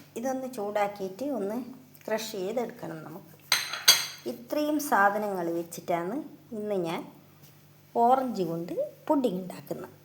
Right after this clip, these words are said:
അപ്പം നമുക്ക് ഈ ഓറഞ്ചെല്ലാം പിഴിഞ്ഞെടുത്തിട്ട് വരണം. ഈ ഓറഞ്ചിൻ്റെ ജ്യൂസാണ് എടുക്കേണ്ടത്. അപ്പം അത്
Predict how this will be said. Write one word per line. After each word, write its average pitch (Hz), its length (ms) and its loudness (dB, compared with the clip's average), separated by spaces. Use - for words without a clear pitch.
അപ്പം - 280 2
നമുക്ക് 233 300 0
ഈ 226 40 0
ഓറഞ്ചെല്ലാം 196 720 4
പിഴിഞ്ഞെടുത്തിട്ട് 233 920 0
വരണം. 214 300 4
ഈ 220 40 -6
ഓറഞ്ചിൻ്റെ 190 480 2
ജ്യൂസാണ് 196 640 2
എടുക്കേണ്ടത്. 151 500 -4
അപ്പം 233 220 4
അത് 190 120 -2